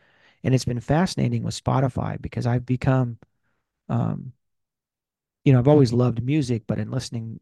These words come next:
to, you know, streaming, uh, on sort of music,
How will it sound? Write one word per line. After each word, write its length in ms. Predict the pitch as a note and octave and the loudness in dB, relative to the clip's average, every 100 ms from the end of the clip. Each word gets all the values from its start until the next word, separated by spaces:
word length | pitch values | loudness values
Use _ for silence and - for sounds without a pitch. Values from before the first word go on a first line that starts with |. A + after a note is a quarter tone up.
| - | -6
to, 380 | B2+ A2+ G#2 - _ _ _ _ _ | -2 -2 -2 -10 _ _ _ _ _
you 100 | B2+ | 0
know, 80 | A#2 | 0
streaming, 680 | A2 - C#3+ D3+ A#2 G#2+ B2 _ _ _ _ - | 0 0 0 0 -4 -8 -14 _ _ _ _ -10
uh, 80 | - | -8
on 300 | A2 A#2 G#2+ | -4 -2 -2
sort 220 | - B2+ A#2 | -2 0 0
of 100 | A2+ | 0
music, 540 | A#2 A2+ A2+ G#2 | -2 0 0 -2